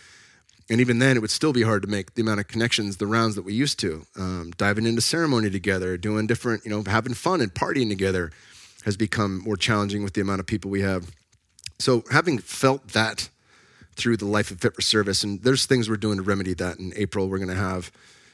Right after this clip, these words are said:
you know, all teams get to come here and shoot guns and have fun and, and, uh, and, you know, get to live the farm life and eat yummy food and, and party if they want. You know, that's all available. So I'm super excited for that as a,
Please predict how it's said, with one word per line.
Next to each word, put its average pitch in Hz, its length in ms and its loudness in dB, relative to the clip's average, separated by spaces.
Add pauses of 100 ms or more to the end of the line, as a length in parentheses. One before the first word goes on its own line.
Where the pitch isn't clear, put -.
(100)
you 104 100 -4
know, 92 220 -4
all 107 180 2
teams 101 420 -2
get 90 140 -2
to - 60 -14
come 95 240 -4
here 95 240 -2
and 90 120 -6
shoot 101 300 0
guns 92 400 -2
and 90 80 -6
have 95 220 -4
fun 90 340 -2
and, 82 240 -10
and, 90 300 -6
uh, 82 280 -6 (200)
and, 90 240 -10
you 107 80 -4
know, 90 140 -6 (180)
get 98 160 -2
to 107 80 0
live 104 160 0
the 104 40 -6
farm 107 300 0
life 82 260 -8
and 85 220 -8
eat 113 180 -4
yummy 107 220 0
food 107 460 4
and, 87 160 -6 (520)
and 107 160 -6
party 120 300 0
if 95 120 -4
they 98 120 0
want. 95 320 -6
You 104 80 -10
know, 95 100 -4
that's 98 200 -4
all 107 160 0
available. 95 480 -2
So 95 320 -2 (280)
I'm 104 120 -4
super 110 200 -4
excited 98 360 -2
for 104 100 -6
that 98 220 0
as 92 120 -4
a, 90 60 -10